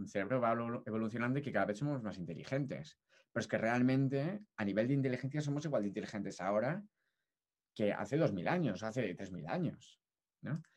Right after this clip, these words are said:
Que Aristóteles no era más tonto que nosotros. Y es más, es verdad que a nivel, a un nivel de, de mundo material, pues sí que ha habido un desarrollo brutal, porque al final acumulas lo que el otro ha descubierto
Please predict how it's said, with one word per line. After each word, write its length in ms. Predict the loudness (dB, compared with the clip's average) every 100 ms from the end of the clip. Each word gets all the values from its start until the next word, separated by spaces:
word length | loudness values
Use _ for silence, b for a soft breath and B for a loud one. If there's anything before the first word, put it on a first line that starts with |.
| B _
Que 180 | 0 2
Aristóteles 840 | 2 0 0 0 2 2 2 -2 -2
no 200 | 4 4
era 140 | 4
más 200 | 2 0
tonto 320 | 0 2 2
que 100 | 0
nosotros. 720 | -2 -2 -2 -4 -6 -10 -20 _ B B B
Y 120 | 0 2
es 120 | 4
más, 280 | 2 0 -8 _ _
es 140 | -2
verdad 200 | 2 2
que 80 | 2
a 40 |
nivel, 560 | 0 2 2 2 -2 -6
a 120 | -4 0
un 120 | 2
nivel 480 | 2 2 0 0 -2
de, 280 | -4 -6 -6
de 140 | -2
mundo 280 | 2 4 4
material, 600 | 2 0 0 0 0 -4 b b
pues 140 | -18 -8
sí 80 | 0
que 60 |
ha 40 | 2
habido 140 | 4
un 80 | 2
desarrollo 400 | 0 -2 0 0
brutal, 560 | -2 -2 0 0 -2 -6 _ _ _ -8
porque 140 | -4
al 80 | -4
final 260 | -4 -4 -4
acumulas 600 | -4 -2 0 2 0 -4
lo 160 | -6
que 80 | -4
el 80 | -6
otro 160 | -2 -2
ha 40 |
descubierto 640 | -2 -4 0 0 0 -4